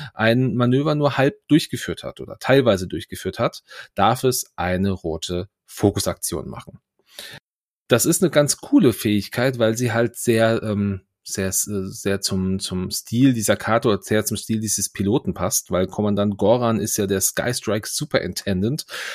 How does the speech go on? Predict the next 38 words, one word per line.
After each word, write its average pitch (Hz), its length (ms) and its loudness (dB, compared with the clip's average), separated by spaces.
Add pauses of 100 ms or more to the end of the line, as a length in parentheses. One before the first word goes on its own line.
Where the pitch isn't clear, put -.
Das - 120 -6
heißt, 107 180 2
er 98 80 2
ist - 160 -4
der, 92 340 0
äh, 92 180 -2
der 104 120 0
Fluglehrer 87 680 2
dieser 87 360 -4
Akademie 90 600 -2 (440)
und 104 280 0
kann 110 200 2
hier 123 160 -2
entsprechend - 560 -8
natürlich, 113 600 -6
äh, 107 520 -2
seinen 110 600 2 (120)
untergebenen 147 1040 2
Piloten, 131 500 -2
die 120 140 0
noch 117 140 4
nicht 131 180 6
so 110 140 4
gut 113 180 0
sind 98 240 2
wie 95 140 0
er, 110 220 2
sagen, 107 320 4
"Hey, 123 400 4 (340)
du 113 100 -2
musst 107 240 2
das 135 160 4
besser 165 240 6
machen. 90 400 -2
Mach 98 240 -4
einen 117 160 -2
roten 131 320 2
Fokus. - 520 -2